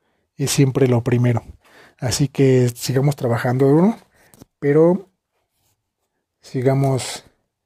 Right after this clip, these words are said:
siendo buenas personas y sigamos, eh, teniendo como primordiales a nuestros seres queridos.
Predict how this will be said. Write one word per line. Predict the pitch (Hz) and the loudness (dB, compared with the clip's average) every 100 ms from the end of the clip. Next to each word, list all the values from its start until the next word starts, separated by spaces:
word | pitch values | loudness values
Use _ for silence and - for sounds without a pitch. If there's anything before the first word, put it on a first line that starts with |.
| _ | _
siendo | - 139 127 | -4 -2 0
buenas | 127 131 117 | 0 -2 -4
personas | 135 123 156 165 180 - _ _ _ _ _ _ - | -6 -2 0 0 -2 -6 _ _ _ _ _ _ -10
y | 139 147 156 | -2 0 0
sigamos, | - 127 135 139 139 - - | 0 0 0 0 -2 -4 -10
eh, | 131 120 117 117 _ _ - | -8 -6 -4 -6 _ _ -10
teniendo | 135 131 131 131 | -6 -4 -2 -2
como | 123 123 120 120 117 _ _ _ _ _ _ _ _ _ _ _ _ _ _ _ - | -2 0 0 -2 -4 _ _ _ _ _ _ _ _ _ _ _ _ _ _ _ -4
primordiales | 131 120 120 131 135 151 - - | -2 2 2 4 4 2 0 -8
a | - 120 117 | -10 -6 -4
nuestros | 117 117 - 113 | -4 -4 -6 -2
seres | 123 117 | -2 -4
queridos. | - 113 110 | -8 -10 -10